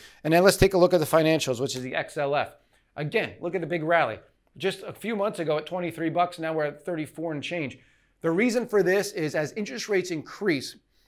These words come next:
it's, uh, it's beneficial to the financial institutions because they make a large part of the, part of the money with the margins. And what that means is they borrow money and then they loan it out. When interest rates are real low,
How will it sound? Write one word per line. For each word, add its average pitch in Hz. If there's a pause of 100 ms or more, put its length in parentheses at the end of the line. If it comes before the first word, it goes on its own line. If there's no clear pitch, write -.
(140)
it's, 147
uh, 135
it's -
beneficial 170
to 147
the 131
financial 147
institutions 135
because 135 (240)
they 160
make 196
a 156
large 165
part 185
of 143
the, 135
part 156
of 143
the 139
money 190 (220)
with 156
the 160
margins. 147 (300)
And 143
what 156
that 165
means 185
is 123 (260)
they 131
borrow 151
money 175 (580)
and 139
then 147
they 143
loan 147
it 143
out. 151 (760)
When 147
interest 190
rates 214
are 175
real 156
low, 139